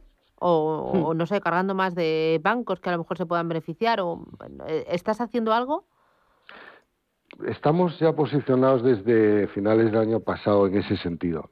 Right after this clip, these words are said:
Speaker 2: la verdad.
Speaker 1: Ujú.
Speaker 2: Y de momento, mm, a pesar de que ha habido un retroceso en, en algunos de estos sectores, como puede ser el bancario,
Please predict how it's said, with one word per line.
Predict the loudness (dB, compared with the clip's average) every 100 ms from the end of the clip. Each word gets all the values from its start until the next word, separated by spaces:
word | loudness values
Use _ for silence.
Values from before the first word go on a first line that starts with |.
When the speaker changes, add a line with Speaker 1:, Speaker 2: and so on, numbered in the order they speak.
| -14
Speaker 2:
la | -10
verdad. | -6 -6 -8
Speaker 1:
Ujú. | -14 -20 -20 _ _
Speaker 2:
Y | -4 0 2
de | 2
momento, | 2 2 2 4 2 2 -6 _ -16
mm, | -14 -10 -10 -12 -4
a | -4
pesar | -2 2 4
de | 4 4
que |
ha | 2
habido | 2 2 2 2
un | 0 -2 -6 -10 -14 -20 -20 -20 -6
retroceso | -2 0 0 -2 2 0 2 -4 -6 _ _
en, | -10 -8 -6 -8 -10 -12 -16 -16
en | -14 -10
algunos | -4 0 2 2
de | -2
estos | -4 -4 -4 -8
sectores, | -8 0 2 2 -2
como | -10 -12 -6
puede | -6
ser | -2
el | -4
bancario, | -4 -4 0 0 -2